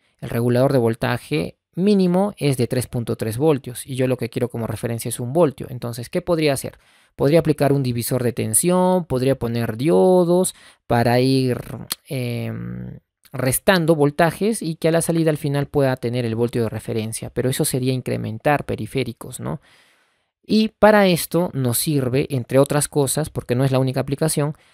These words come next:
para esto podemos aplicar entonces el módulo de referencia fija.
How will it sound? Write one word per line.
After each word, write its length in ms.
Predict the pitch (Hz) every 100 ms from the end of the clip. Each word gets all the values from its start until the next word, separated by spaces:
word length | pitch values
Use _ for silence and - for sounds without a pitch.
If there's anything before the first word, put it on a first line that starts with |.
| _ _ -
para 240 | 170 143
esto 420 | 143 - 165 175 -
podemos 380 | 120 120 127
aplicar 360 | 127 135 147 151
entonces 540 | 160 160 156 175 170 -
el 140 | 135
módulo 400 | 135 147 147 156
de 100 | 147
referencia 540 | 123 110 110 107 107 110
fija. 420 | - - -